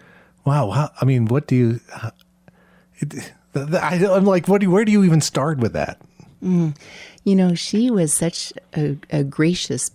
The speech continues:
Speaker 2: person, so easy to talk to. We had a chance to kinda just schmooze, uh,
Speaker 1: <laughs>
Speaker 2: before the event
Speaker 1: Mm-hmm.
Speaker 2: and a chance to visit a little bit afterward. And she's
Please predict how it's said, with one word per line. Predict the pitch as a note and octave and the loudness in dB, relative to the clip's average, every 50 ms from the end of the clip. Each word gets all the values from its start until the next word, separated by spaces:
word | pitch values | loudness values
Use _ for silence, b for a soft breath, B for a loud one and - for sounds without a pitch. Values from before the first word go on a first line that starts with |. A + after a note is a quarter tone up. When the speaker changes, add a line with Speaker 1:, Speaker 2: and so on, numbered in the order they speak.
| _ _ _ | _ _ _
Speaker 2:
person, | - - D#3+ D#3 D3 - - - - - C#3+ C#3+ | -4 0 0 0 0 0 -4 -6 -6 -8 -8 -4
so | - E3+ D#3+ E3 | -2 0 0 0
easy | - - E3 E3+ F3 E3+ - F3 E3 | 0 0 2 2 2 2 0 -2 -2
to | D#3+ C#3 | -2 -2
talk | - - - C#3 C#3+ C#3+ - _ | -4 -2 -2 0 0 -2 -4 _
to. | - - B2+ B2 B2+ | -8 -6 -4 -4 -2
We | C#3+ C#3 | 0 0
had | C#3+ D3 D3 | 0 0 -2
a | C3+ | -4
chance | - - D#3 C#3+ C#3+ C3+ B2 - | -4 -4 -2 -2 -2 -2 -4 -6
to | - - | -8 -10
kinda | - - C3+ C#3 C#3+ C3+ C3 C3 A#2+ A#2+ - - - - | -8 -6 -6 -4 -4 -4 -4 -4 -6 -8 -12 -14 -18 -18
just | D3 - C3+ C#3+ - - _ _ | -8 -6 -6 -6 -6 -8 _ _
schmooze, | - - - - - F3 E3 D#3+ D#3 D#3 E3 E3+ E3+ - - - - - - - | -12 -10 -4 0 2 4 4 4 4 4 2 0 -2 -4 -6 -6 -10 -14 -10 -6
uh, | - D3+ D#3 D#3+ - | -4 -4 -4 -4 -4
Speaker 1:
<laughs> | - | -2
Speaker 2:
before | D#3+ D3 G#2 A2+ D#3+ E3 D#3+ D3+ | 0 0 2 2 2 2 2 2
the | D3 D#3+ D#3+ D#3 | 2 2 2 2
event | D3 C#3+ C#3+ C#3 C#3 C#3+ D3 - - | 2 2 2 2 2 0 -2 -4 -6
Speaker 1:
Mm-hmm. | - - G2+ F#2+ F#2 G2 F#2+ F#2+ A#2 B2 - - | -6 -4 -4 -2 -2 -2 -2 -4 -4 -6 -6 -4
Speaker 2:
and | D3+ C#3+ C#3+ C#3+ C#3+ C#3+ | -2 -2 0 0 0 -2
a | - | -4
chance | - - - - D3+ D3+ D3 D3 - | -6 -8 -4 -2 0 0 -2 -2 -4
to | - D3 | -6 -4
visit | C#3+ D3+ D3+ D3 D3+ C3 | -2 0 -2 -2 -4 -6
a | E3 | -4
little | D#3+ D3+ D3+ D3+ | -4 -2 -2 -2
bit | D3 D#3 D3+ C#3+ C#3 | -2 0 0 0 0
afterward. | C#3 C3+ C3+ C#3 - - D3+ D#3 D#3 C3+ C3+ D#3+ C#3 C#3 - | -2 -2 -2 -4 -6 -8 -6 -6 -4 -4 -4 -4 -6 -8 -8
And | A3 G3 D#3 D#3 D#3+ - B B B B B B B | -6 -6 -6 -6 -6 -8 B B B B B B B
she's | - - F#3+ F#3 E3+ F3 | -4 -2 0 0 0 -4